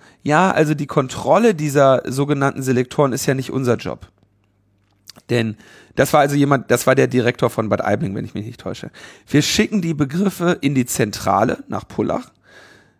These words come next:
Sie werden geprüft, an uns zurückgeschickt. Warum sollten wir da nochmal draufschauen?“ Bad Aibling holt die, diese Selektoren mehrfach am Tag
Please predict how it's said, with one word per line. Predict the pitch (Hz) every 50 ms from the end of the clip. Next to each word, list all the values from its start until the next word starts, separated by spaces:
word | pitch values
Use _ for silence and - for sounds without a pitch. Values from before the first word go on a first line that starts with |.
| _ _ _
Sie | - 120 123 151 139
werden | 131 147 151 160 170 156
geprüft, | 147 143 - - - 160 165 233 226 - -
an | 151 151
uns | - 147 147 - -
zurückgeschickt. | - 135 117 135 185 - - 147 - - - 139 196 - - - - - _ _ _ _ _ _ _ _ _ _
Warum | - 131 151 151 147
sollten | 135 151 151 - 139 135
wir | 139 143
da | 156 151
nochmal | 135 139 - - 143 147
draufschauen?“ | - 160 170 175 170 - - - - - - - 127 _ _ _ _ _ _ - - - - - - - - - - _ _ _ _ _ _ _ _ _
Bad | - - 131 131 - -
Aibling | 127 147 208 214 214 202 190 175 151
holt | 143 156 156 170 165 -
die, | 147 147 143 143 - -
diese | - 139 135 127 127 131
Selektoren | 127 131 127 127 123 - - - 143 139 131 143 123 117 110
mehrfach | 107 110 113 120 156 - - 165 165 139 -
am | - 117 104 -
Tag | - - - 104 104 107 156 285 - - -